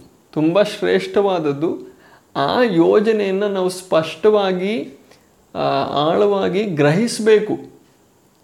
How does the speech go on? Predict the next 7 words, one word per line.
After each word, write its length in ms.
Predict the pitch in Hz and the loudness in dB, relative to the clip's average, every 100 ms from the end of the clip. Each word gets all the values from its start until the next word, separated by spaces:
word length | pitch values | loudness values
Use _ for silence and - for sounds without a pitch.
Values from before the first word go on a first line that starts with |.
| - | -10
ಗ್ರಹಿಸಿ 760 | 135 156 180 226 226 247 262 - | 0 2 4 2 -2 -2 -2 -2
ಅದ್ರ 280 | 156 170 269 | 0 2 2
ಬೆಳಕಲ್ಲಿ 640 | 190 170 185 202 214 226 | 4 4 4 4 4 4
ನಾವು 180 | 233 196 | 4 2
ಜೀವಿಸ್ಬೇಕು. 720 | 160 190 190 - 135 131 - - _ _ _ _ _ _ _ _ _ _ _ _ _ - | 2 2 2 0 -2 -4 -16 -20 _ _ _ _ _ _ _ _ _ _ _ _ _ -2
ಅದನ್ನ 360 | 143 165 214 262 | 0 4 4 2
ತಿಳ್ಕೊಂಡು 1000 | 262 208 220 233 240 220 233 381 - - | 2 2 2 4 2 4 2 0 -4 -16